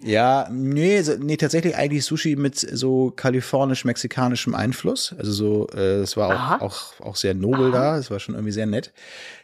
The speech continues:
Speaker 1: Da hast du da Cilantro, das ist dieses eigentlich Koriander, ja, das ist ein bisschen mexikanisches
Speaker 2: Mhm.
Speaker 1: Ur-,
Speaker 2: Mhm,
Speaker 1: äh,
Speaker 2: mhm.
Speaker 1: Urkraut, hätte ich fast gesagt. Ähm, wird viel verwendet oder auch so Jalapeno beim, beim Sushi dabei. Das ke-, also diese,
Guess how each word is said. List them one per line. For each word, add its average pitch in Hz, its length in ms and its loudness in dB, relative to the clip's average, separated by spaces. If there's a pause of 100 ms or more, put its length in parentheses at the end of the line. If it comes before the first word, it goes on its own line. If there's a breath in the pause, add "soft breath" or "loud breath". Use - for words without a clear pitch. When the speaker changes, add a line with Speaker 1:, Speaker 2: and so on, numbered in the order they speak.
Speaker 1:
Da 82 100 -6
hast 107 160 0
du 120 40 2
da 101 300 2
Cilantro, 127 760 2
das 107 140 0
ist 107 160 -4
dieses 98 300 0
eigentlich 101 580 0
Koriander, 143 800 0
ja, 127 160 0
das 135 100 -6
ist 107 80 -6
ein 98 120 -4
bisschen 98 220 -4
mexikanisches 98 720 0
Speaker 2:
Mhm. 131 80 -6
Speaker 1:
Ur-, 120 300 4
Speaker 2:
Mhm, 233 80 4
Speaker 1:
äh, 101 240 -2
Speaker 2:
mhm. - 460 -4 (380)
Speaker 1:
Urkraut, - 580 -2
hätte 120 100 0
ich 117 60 -6
fast 123 160 -4
gesagt. 123 260 -2 (720 loud breath)
Ähm, 104 760 4 (340)
wird 107 140 -8
viel 117 200 -2
verwendet 101 560 2
oder 98 180 -2
auch 90 100 0
so 98 120 2
Jalapeno 92 760 0
beim, 65 420 -6
beim 117 300 -8
Sushi - 260 -4
dabei. 58 420 -6
Das 82 180 -2
ke-, 104 180 0
also 90 200 -2
diese, 82 440 -2